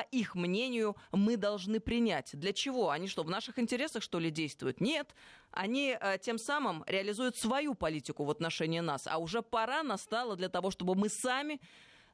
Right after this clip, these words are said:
думали о своём будущем и сами принимали решения. Вот что такое поправки к Конституции.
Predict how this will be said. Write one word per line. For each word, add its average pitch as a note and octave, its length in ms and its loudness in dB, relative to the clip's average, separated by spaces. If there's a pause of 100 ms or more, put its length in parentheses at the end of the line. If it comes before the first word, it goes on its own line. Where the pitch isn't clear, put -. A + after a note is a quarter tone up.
думали F#3+ 520 4
о E3+ 80 0
своём F3+ 400 0
будущем B3 480 2
и G#3+ 40 2
сами A#3 340 -2
принимали G3 520 0
решения. E3 480 0
Вот G3 160 0
что - 180 -4
такое G3+ 260 0
поправки F3 440 -2
к - 60 -10
Конституции. - 760 -4